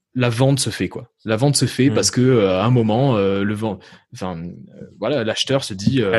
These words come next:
Speaker 2: Ouais,
Speaker 1: OK, ça
Speaker 2: il
Speaker 1: me
Speaker 2: est
Speaker 1: paraît
Speaker 2: arrivé à
Speaker 1: bien.
Speaker 2: fruition, quoi.
Speaker 1: C'est ça. Et ce
Speaker 2: Ouais.
Speaker 1: moment-là, c'est très difficile de le déterminer. C'est pour ça qu'en fait, si on, si on crée une conversation permanente, bah, ça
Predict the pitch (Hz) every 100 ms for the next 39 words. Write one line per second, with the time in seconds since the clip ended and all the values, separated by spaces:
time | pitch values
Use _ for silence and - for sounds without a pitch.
0 | 101 92 95 113 110 127 127 98 95 98
1 | 104 101 107 107 104 - 107 95 92 -
2 | _ _ - - 98 92 _ 107 - 151
3 | 147 135 123 120 151 - - 131 147 127
4 | 127 - 135 110 101 101 101 101 98 -
5 | - 110 160 117 156 156 - - _ -
6 | - 160 - 113 104 92 - _ _ _
7 | _ _ - - 135 127 - 175 151 135
8 | 117 120 - 113 107 110 110 180 - -
9 | - - - - _ - 110 - - -
10 | - - - 113 110 101